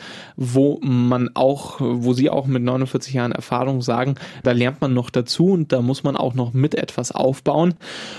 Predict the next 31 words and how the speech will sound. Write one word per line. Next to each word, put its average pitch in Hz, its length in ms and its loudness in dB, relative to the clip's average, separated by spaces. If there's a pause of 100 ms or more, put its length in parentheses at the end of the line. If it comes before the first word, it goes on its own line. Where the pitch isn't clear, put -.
(260)
Und 151 280 0
Sie 131 200 -2
haben 170 140 0
schon 165 160 0
gesagt, 135 360 0
die - 120 -4
Angebote 165 480 2
in 139 80 2
München 139 280 0
sind 143 300 -2 (100)
deutlich 135 440 -2
mehr 127 220 0
geworden. 127 460 2 (520)
Das 139 120 2
ist 160 80 0
aber 170 120 2
nur 143 120 4
der 127 240 0
eine 147 260 2
Teil 185 500 0
der 156 300 0
Wahrheit. 175 640 0
Der 123 100 -2
andere 156 240 0
Teil 147 300 -2
ist, 156 220 0
dass 139 140 -2
die 127 140 -2
Angebote 139 720 0
auch 131 400 -2
nötiger 127 840 2